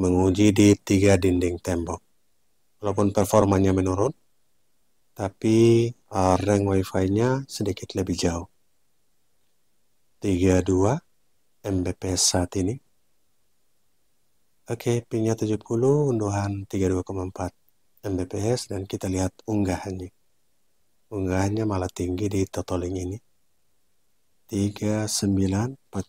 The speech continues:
puluh. Oke, empat dua koma tiga Mbps. Ini untuk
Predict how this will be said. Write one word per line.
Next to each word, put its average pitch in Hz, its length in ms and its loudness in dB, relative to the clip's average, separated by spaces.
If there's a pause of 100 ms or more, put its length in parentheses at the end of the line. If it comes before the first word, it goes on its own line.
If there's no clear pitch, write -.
puluh. 107 320 4 (4000)
Oke, 123 320 2
empat 110 320 0
dua 101 160 6
koma 104 320 -8
tiga 107 560 6
Mbps. 90 880 0 (580)
Ini 107 140 4
untuk 107 240 4